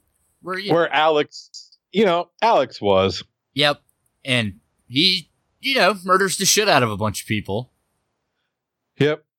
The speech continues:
Speaker 2: Like you do, and, like, with minimum effort possible, <laughs> as he does.
Speaker 1: Yeah. And
Speaker 2: Some dude, like, unloads a shotgun into him, and they're like, "Hey, who's this dude?" Like, "Oh, like, this is the dude who was asking about the such and such." Like, "Well, yeah, but, like,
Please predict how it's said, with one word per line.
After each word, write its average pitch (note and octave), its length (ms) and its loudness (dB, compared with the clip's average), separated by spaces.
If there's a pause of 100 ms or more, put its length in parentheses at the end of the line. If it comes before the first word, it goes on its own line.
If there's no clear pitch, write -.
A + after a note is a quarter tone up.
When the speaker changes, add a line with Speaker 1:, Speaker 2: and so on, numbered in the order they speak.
(200)
Speaker 2:
Like E3+ 220 0
you G3+ 60 2
do, F3 280 2
and, F3 220 0
like, E3 240 0 (120)
with E3+ 200 0
minimum E3+ 400 2
effort E3 340 0
possible, D3 680 0
<laughs> - 1160 -12
as D#3+ 300 2
he D3 140 0
does. B2+ 760 -2 (100)
Speaker 1:
Yeah. C#3+ 360 0 (580)
And D3+ 340 -6
Speaker 2:
Some A3 240 0
dude, A3 180 2
like, G3+ 200 2
unloads F#3 300 2
a F3 60 2
shotgun D#3 560 0
into C#3 400 0
him, C#3 260 2 (280)
and D#3 140 2
they're F#3 80 4
like, F3+ 200 2
"Hey, A3+ 320 -4 (140)
who's A#3 300 2
this B3 300 0
dude?" B2+ 460 2 (240)
Like, D#3 140 0
"Oh, G#3+ 120 2
like, F#3+ 220 2
this G#3+ 180 -2
is F#3 80 -10
the F#3 120 2
dude E3+ 220 2
who F3 100 2
was F3 140 2
asking D#3+ 280 2
about F#3+ 160 0
the G3 80 -4
such A#3+ 280 0
and F#3 120 -4
such." A#2+ 280 0
Like, E3+ 220 -2
"Well, A#3 160 2
yeah, A#3+ 380 2
but, C#3+ 180 0
like, D3 240 -2